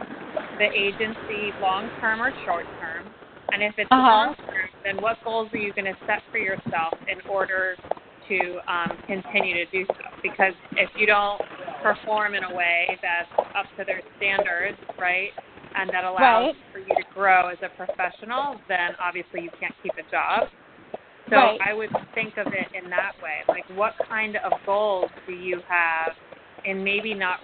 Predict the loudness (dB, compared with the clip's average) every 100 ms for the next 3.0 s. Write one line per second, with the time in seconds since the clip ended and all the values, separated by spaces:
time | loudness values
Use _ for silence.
0 | -4 -2 -2 -4 -6 -6 -4 -6 -8 -2
1 | 0 0 -6 -6 -2 -4 -2 -4 -4 -8
2 | -20 -20 -20 -20 -20 -4 2 4 4 0